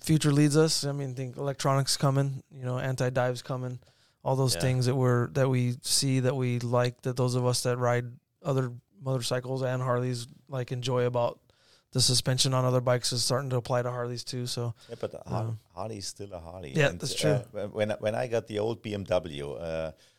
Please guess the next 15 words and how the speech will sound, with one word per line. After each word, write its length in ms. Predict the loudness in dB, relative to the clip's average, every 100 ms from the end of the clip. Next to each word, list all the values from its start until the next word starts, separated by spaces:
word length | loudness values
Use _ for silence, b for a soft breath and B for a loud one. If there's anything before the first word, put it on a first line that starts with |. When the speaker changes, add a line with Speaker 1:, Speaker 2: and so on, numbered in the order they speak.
| b _
Speaker 3:
which 220 | -10 0
I 400 | 2 4 2 -2 -10 _ _
really 220 | -8 -4
tried 340 | -4 0 0 0
to, 260 | -4 -4 -6
to 160 | -12
freshen 420 | -10 -4 -4 -4
up, 220 | -6 -6 _ _
it's 340 | -20 -18 -16 -8
looking 380 | -6 -6 -8
almost 400 | -4 -4 -4 -8
new. 360 | -8 -6 -6 -8 -4
I 100 | -4
thought 300 | -2 0 2
of 160 | 0